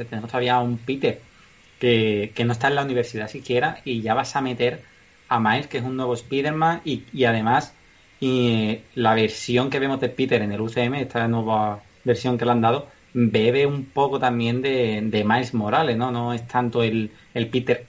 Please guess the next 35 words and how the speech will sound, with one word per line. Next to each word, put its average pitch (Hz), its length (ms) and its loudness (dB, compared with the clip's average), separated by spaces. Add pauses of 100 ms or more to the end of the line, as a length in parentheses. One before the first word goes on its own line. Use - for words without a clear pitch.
de 131 100 2
los 117 200 -2
cómics 127 460 -4
clásicos. 131 580 -4 (220)
Se - 160 -2
ha - 20 0
hecho 117 160 0
ahí 120 140 2 (100)
una, 117 340 2
una 127 140 4
revisión 123 640 0 (200)
cogiendo 120 260 0
algunos 127 160 0
elementos 110 280 0
de 117 60 2
Miles. 135 140 0
Entonces 113 380 -4
sería 139 180 2
un 135 80 -4
poco 139 220 2
repetir 131 640 -2 (420)
muy 139 220 4
rápido 165 460 -2 (400)
la, 110 360 2
la 110 180 0
fórmula 131 580 -2
de, 110 440 -2
de 101 140 -4
Spider-Man. 123 680 -2 (960)
No 143 120 4
lo 160 80 4
sé, 147 160 4
yo 135 80 4
este 175 300 0
rumor, 165 380 0